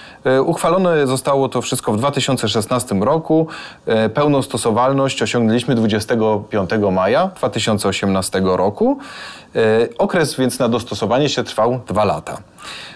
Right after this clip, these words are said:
E, nowe prawo obowiązuje wszystkie kraje członkowskie w takim samym stopniu. Rozporządzenie stosowane jest bezpośrednio i zastąpiło dotychczasowe przepisy dotyczące ochrony danych osobowych w państwach Unii.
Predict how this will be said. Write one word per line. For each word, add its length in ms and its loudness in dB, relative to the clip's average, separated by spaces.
E, 240 2
nowe 280 2
prawo 280 2
obowiązuje 500 2
wszystkie 320 -4
kraje 280 2
członkowskie 540 0
w 60 -6
takim 300 0
samym 320 2
stopniu. 720 0
Rozporządzenie 680 0
stosowane 440 0
jest 140 0
bezpośrednio 920 0
i 180 4
zastąpiło 500 2
dotychczasowe 640 0
przepisy 540 0
dotyczące 680 0
ochrony 400 2
danych 300 2
osobowych 500 0
w 40 -14
państwach 460 -2
Unii. 300 -6